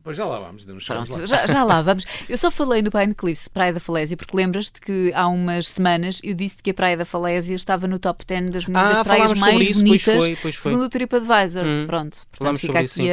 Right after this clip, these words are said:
Speaker 2: a, a sugestão não só da praia, mas também agora deste restaurante do Piripiri. Enfim,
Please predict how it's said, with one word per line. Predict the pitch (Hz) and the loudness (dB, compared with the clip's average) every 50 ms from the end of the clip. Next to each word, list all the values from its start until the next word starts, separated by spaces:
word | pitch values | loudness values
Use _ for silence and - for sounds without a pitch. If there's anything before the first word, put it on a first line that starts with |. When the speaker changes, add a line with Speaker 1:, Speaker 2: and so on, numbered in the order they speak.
| 175 160 - | -2 -2 -2
Speaker 2:
a, | 180 | -2
a | 175 | -4
sugestão | - - 190 - - 175 156 | -2 -4 -6 -4 -2 -2 0
não | 165 185 214 214 202 | 0 2 2 0 0
só | - 220 202 196 | 0 0 0 0
da | 208 202 | 0 -2
praia, | 220 208 214 220 226 226 226 - - - - - | -2 -2 -2 0 -2 -2 -4 -6 -8 -14 -12 -4
mas | - 208 226 247 226 | -2 0 0 0 0
também | - 220 208 214 214 214 | -2 -2 -2 -2 -2 -2
agora | 208 208 208 214 208 | -2 0 0 0 0
deste | 202 202 220 214 - - - | -2 -2 -4 -4 -6 -8 -12
restaurante | - - - 208 202 202 202 - | -14 -10 -6 -4 -4 -2 -4 -4
do | 208 | -4
Piripiri. | 202 214 208 202 190 - 123 123 120 - - - | -4 -4 -4 -4 -4 -6 -6 -6 -6 -8 -2 0
Enfim, | 196 180 - 127 117 | 0 0 0 -4 -8